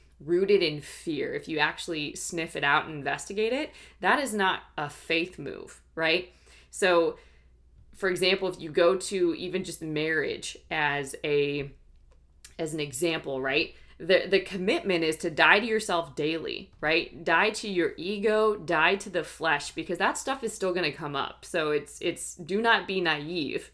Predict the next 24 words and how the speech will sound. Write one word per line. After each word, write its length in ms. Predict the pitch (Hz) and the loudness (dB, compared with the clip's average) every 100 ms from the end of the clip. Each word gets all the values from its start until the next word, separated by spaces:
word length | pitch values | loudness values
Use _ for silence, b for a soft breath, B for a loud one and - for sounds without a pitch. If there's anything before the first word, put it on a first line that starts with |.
| - | -4
right? 320 | 156 190 B B - | 0 0 B B 0
That's 240 | 233 - | 0 2
gonna 200 | 277 208 | 0 -2
come 220 | - 196 | -2 2
up, 180 | 208 214 | 2 2
but 120 | 196 | -2
you 120 | 175 | -6
die 380 | 160 160 180 285 294 | -2 0 2 0 -2
to 140 | 240 | -2
that, 260 | 156 143 143 | 2 4 2
and 80 | |
so 120 | 151 170 | 0 -2
that 120 | 156 | -2
you 140 | 160 | -4
let 220 | 170 185 | -2 -2
your 160 | 165 156 | -2 -6
Christ 540 | - - 165 185 - | -8 -2 0 0 -2
self, 360 | 160 143 143 - | -4 -2 -4 -8
you 140 | - 165 | -8 -4
let 180 | 165 165 | -4 -4
the 80 | |
Spirit 580 | 156 - - 190 180 143 | -10 -12 -4 0 0 -2
guide 360 | 151 147 175 151 | 0 2 2 -2
you, 340 | 143 139 143 | -6 -6 -6